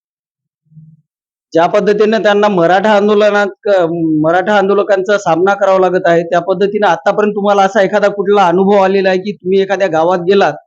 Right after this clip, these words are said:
आणि मराठा आंदोलक किंवा ओबीसी बांधव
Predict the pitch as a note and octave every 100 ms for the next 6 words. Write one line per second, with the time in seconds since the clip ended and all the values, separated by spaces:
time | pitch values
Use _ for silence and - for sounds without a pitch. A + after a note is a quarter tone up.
0 | _ _ _ - E3 F#3+ A3 D#3+ D#3+ G3+
1 | G#3 G3+ G#3 G#3 G#3+ F#3 G#3+ A#3+ G3+ A#3
2 | A3+ B3+ A3 G#3 E3